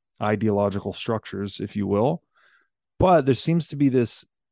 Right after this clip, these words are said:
this age-old struggle where to get in the position of controlling that ideology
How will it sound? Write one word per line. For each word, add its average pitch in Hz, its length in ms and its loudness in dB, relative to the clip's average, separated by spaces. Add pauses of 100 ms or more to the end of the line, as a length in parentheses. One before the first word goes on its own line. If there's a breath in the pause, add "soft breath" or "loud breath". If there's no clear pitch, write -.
(1040)
this 127 260 -4
age-old 151 960 0
struggle 104 800 -6
where 110 420 -6 (960)
to 139 140 -8
get 139 360 0
in 139 420 -2
the 120 180 -8
position 131 800 -4
of 107 220 -8
controlling 113 960 0 (120)
that 107 180 -4
ideology 98 1000 -4